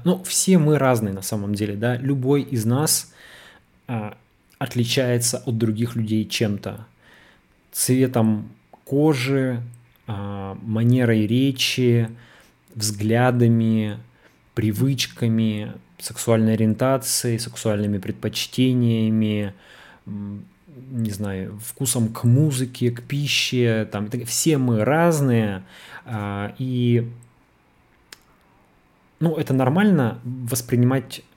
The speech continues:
разных людей терпимо. И это залог здорового общества. И, как мы видим, а, именно те общества лучше развиваются и становятся более успешными, более эффективными, которые толерантны к,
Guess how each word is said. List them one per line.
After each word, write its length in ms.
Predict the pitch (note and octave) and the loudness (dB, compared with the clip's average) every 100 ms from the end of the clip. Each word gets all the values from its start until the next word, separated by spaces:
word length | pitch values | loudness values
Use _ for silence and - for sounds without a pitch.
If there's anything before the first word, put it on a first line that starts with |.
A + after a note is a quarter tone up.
| _ _ _ _ _ | _ _ _ _ _
разных 460 | - B2 A#2 A2 - | 0 2 2 0 -4
людей 520 | G#2+ A#2+ D3 D3 - - _ _ _ _ _ _ _ _ _ _ _ _ - | -2 2 2 0 -6 -16 _ _ _ _ _ _ _ _ _ _ _ _ -10
терпимо. 560 | - A#2 A2+ G2 F#2 G#2+ - _ - - _ | -4 -4 -2 -2 -4 -8 -18 _ -20 -20 _
И 60 | C3 | -2
это 160 | C3+ | 0
залог 360 | B2 A#2 A#2+ B2+ | 4 4 4 2
здорового 380 | A2+ A2+ A#2 G#2+ | 2 4 4 4
общества. 560 | G2 F#2 - - G#2 | 0 -2 -8 -12 -14
И, 120 | - B2+ | -10 -8
как 160 | A#2+ | -2
мы 100 | B2+ | 0
видим, 520 | A#2+ D3 C#3+ A#2 A2 | 2 2 0 0 -2
а, 340 | F#2 - A2 A2 | -4 -8 -6 -6
именно 320 | C#3 C3+ C3 B2 | -2 0 0 -2
те 240 | - C#3+ | -2 -2
общества 500 | - A#2+ B2 - B2 | -2 -4 -4 -6 0
лучше 300 | A#2+ B2+ - | 0 0 -2
развиваются 960 | A2 G#2+ A2+ A#2+ C3+ C#3 - A#2+ G2+ - - | -4 2 4 4 4 2 -2 -2 -4 -8 -12
и 40 | |
становятся 460 | B2 B2 B2 A#2+ A#2 | -8 -2 0 0 0
более 240 | A#2 A#2 | 0 2
успешными, 500 | A2 - A#2 A2+ A2+ | 0 0 -2 0 -2
более 260 | G#2+ A2 G#2 | -2 0 -2
эффективными, 680 | G#2 A#2 E3 D#3+ C#3 A#2+ A#2 - - _ _ _ _ _ _ _ - - | -4 -4 0 2 4 2 0 -6 -20 _ _ _ _ _ _ _ -12 -10
которые 320 | - - B2 | -6 0 2
толерантны 560 | A#2+ A2+ A2 B2+ B2 A2+ | 4 4 4 2 2 -2
к, 420 | A2+ A#2+ A2+ A2 | -2 0 2 0